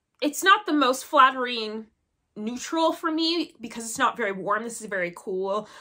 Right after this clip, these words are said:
tone tan, um, but it's kind of a heathered, um, heathered beige, maybe. Yeah. Um, it's got a pocket on the front. It does have,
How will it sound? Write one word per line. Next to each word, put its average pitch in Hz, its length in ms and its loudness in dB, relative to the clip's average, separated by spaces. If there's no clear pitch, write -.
tone 196 400 -6
tan, 208 640 -6
um, 196 260 4
but 214 120 0
it's 214 140 -4
kind 226 240 0
of 214 60 -4
a 190 80 0
heathered, 202 680 -2
um, 156 460 -4
heathered 202 480 -4
beige, 190 600 -6
maybe. 240 480 -8
Yeah. 165 420 -2
Um, 240 260 6
it's 262 200 2
got 262 140 6
a - 40 2
pocket 254 340 -2
on 214 120 -2
the 220 60 -6
front. 254 520 2
It 220 200 -4
does 240 500 6
have, 220 500 0